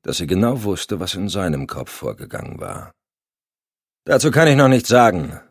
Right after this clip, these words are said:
erwiderte Brandenburg, drehte sich zum Heck der Barkasse um und blickte über den mit einer Plane überdeckten,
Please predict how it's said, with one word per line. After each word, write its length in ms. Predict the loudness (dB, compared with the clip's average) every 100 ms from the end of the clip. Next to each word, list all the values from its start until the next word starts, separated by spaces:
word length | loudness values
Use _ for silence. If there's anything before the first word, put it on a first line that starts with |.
| -10
erwiderte 480 | -6 -4 -6 -8 -8
Brandenburg, 720 | -8 -8 -10 -10 -12 -14 -18 -20 _
drehte 320 | -4 -2 -2 -4
sich 200 | -6 -6
zum 180 | -4
Heck 220 | -2 -4 -6
der 100 | -6
Barkasse 500 | -6 -8 -8 -6 -6
um 280 | -6 -4
und 200 | -6 -8
blickte 340 | -8 -10 -6 -6
über 240 | -4 -8
den 300 | -6 -6 -4
mit 120 | -6
einer 160 | -8 -10
Plane 420 | -8 -6 -4 -4
überdeckten, 840 | -6 -10 -10 -10 -10 -14 -10 -10